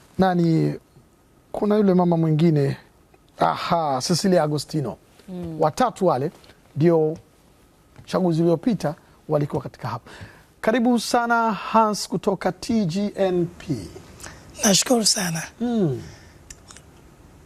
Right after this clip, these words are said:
Speaker 1: Nyinyi kama T G N P, tunaelekea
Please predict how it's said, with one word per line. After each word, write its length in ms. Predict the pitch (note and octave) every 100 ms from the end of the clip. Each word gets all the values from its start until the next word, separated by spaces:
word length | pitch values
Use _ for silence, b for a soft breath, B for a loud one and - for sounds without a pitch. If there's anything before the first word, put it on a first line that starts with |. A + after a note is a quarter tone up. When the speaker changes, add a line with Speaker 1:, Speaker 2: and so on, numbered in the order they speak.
| - - -
Speaker 1:
Nyinyi 340 | E3+ C4 C4 B3
kama 680 | - B3 A3+ A3+ A3 G#3+ G#3 -
T 320 | A#3 G#3+ F#3+
G 360 | D3+ G#3 F#3+ F3+
N 300 | F#3+ F3+ F3 E3
P, 360 | - F3 B2 G#2+ -
tunaelekea 600 | F#3+ F#3 F3+ E3+ F3+ D3